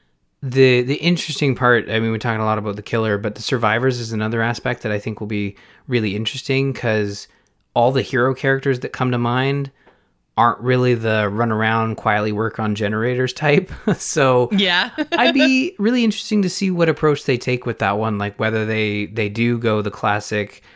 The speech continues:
Speaker 1: you know, Chris and Jill, um, duo, or if they mix things up and, and give you, like, a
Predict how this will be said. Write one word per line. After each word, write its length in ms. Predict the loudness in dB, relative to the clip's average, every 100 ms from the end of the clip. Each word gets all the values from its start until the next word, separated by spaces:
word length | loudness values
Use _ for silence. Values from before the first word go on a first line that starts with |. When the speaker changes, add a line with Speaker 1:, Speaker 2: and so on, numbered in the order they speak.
| _ _
Speaker 1:
you 140 | -10
know, 400 | -6 -6 -6 -8
Chris 260 | -4 -2 -2
and 140 | -4 -2
Jill, 540 | -2 0 0 -2 -4 -12 -20 _ -6
um, 580 | -4 -2 -4 -6 -8 -8
duo, 680 | -4 0 0 0 0 -2 -4
or 280 | -2 0 0
if 160 | -2 -4
they 420 | -4 -2 -4 -6
mix 300 | -4 -4 -4
things 260 | -4 -2 -2
up 240 | -4 -4
and, 320 | -6 -6 -6
and 160 | -6 -4
give 140 | -4
you, 140 | -4 -4
like, 260 | -6 -6
a 220 | -8 -8